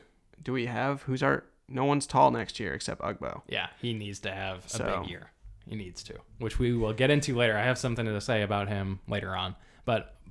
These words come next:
Speaker 1: going back to what you said about next year being not do or die, but, like, a great cha-, like,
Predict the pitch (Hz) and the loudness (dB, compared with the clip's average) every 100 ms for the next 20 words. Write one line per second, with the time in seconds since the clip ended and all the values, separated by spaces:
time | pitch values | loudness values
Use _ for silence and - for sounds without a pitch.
0 | - 156 165 156 143 127 139 131 120 120 | 2 6 6 6 4 2 4 4 6 4
1 | 107 - - 117 117 123 107 110 107 101 | 4 -2 -8 -4 -2 -2 -2 -2 -2 -2
2 | 123 110 113 110 104 104 104 101 101 92 | 0 0 2 2 2 2 0 -2 -6 -8
3 | - - - 123 117 110 110 120 113 104 | -14 -16 -8 -6 -2 -2 0 -6 -4 -6